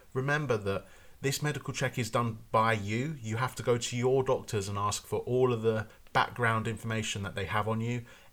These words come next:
Anything in the past will be b-, brought up, and anything, any, like, prescription drugs that you're on.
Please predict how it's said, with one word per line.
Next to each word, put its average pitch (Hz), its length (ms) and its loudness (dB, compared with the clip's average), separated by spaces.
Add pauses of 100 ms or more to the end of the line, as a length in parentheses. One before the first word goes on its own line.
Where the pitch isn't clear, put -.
Anything 113 440 -2
in 104 100 -6
the 101 80 -8
past 110 400 2
will 101 80 -6
be 101 80 -6
b-, 92 220 -10
brought 107 220 -2
up, 104 300 0 (220)
and 85 480 -4 (480)
anything, 92 880 -4
any, 107 200 -4
like, 92 280 -4
prescription - 580 -4
drugs 113 320 0
that 110 160 -6
you're 107 180 -2
on. 104 240 -2